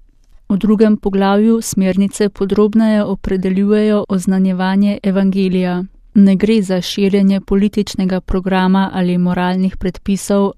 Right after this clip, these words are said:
ampak za prinašanje osebe Jezusa Kristusa. Zato pa je potrebno evangelij najprej živeti.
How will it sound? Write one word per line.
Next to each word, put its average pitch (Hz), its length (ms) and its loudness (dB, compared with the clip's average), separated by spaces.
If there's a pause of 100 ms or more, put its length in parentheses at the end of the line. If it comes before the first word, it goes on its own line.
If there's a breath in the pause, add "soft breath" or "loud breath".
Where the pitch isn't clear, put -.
ampak 185 420 -4
za 185 140 -4
prinašanje 190 760 -2
osebe 185 640 -4 (100)
Jezusa 185 580 -4
Kristusa. 180 800 -6 (440 soft breath)
Zato 196 480 0
pa 185 160 -6
je 180 160 -2
potrebno 196 640 -4
evangelij 196 680 0
najprej 175 520 -2
živeti. 185 640 -2